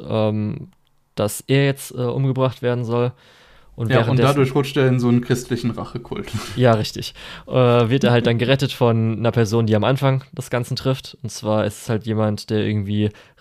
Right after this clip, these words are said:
Speaker 1: wie du gerade gesagt hast, anscheinend ist die Kirche halt da und, äh, spielt in diesem einen Hafen, wo die Niederlande damals handeln durfte zu dem Zeitpunkt. Und anscheinend gibt's halt Christen und da gibt's halt so, äh,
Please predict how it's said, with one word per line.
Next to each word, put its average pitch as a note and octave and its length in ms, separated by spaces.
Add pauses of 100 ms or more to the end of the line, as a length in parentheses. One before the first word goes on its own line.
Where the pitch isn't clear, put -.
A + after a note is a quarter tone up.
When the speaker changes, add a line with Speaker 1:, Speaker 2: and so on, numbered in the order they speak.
(400)
Speaker 1:
wie B2 180
du A#2+ 100
gerade A2+ 200
gesagt A2 360
hast, A2+ 180
anscheinend A2 360
ist - 340 (220)
die A#2 80
Kirche B2+ 340
halt A#2 180
da A#2 260
und, G#2+ 480
äh, G#2+ 420 (420)
spielt - 380
in A#2 100
diesem A2 220
einen A2 280
Hafen, A2+ 460
wo G#2+ 60
die G#2 160
Niederlande A2+ 500
damals G#2+ 300
handeln A#2+ 260
durfte A#2+ 480 (240)
zu - 140
dem A#2+ 160
Zeitpunkt. A#2 520 (1040)
Und A#2+ 120
anscheinend G#2+ 280
gibt's A2 180
halt G2+ 160
Christen C#3+ 440
und A#2 480
da A2 160
gibt's - 240
halt A2 140
so, G#2+ 1200
äh, - 60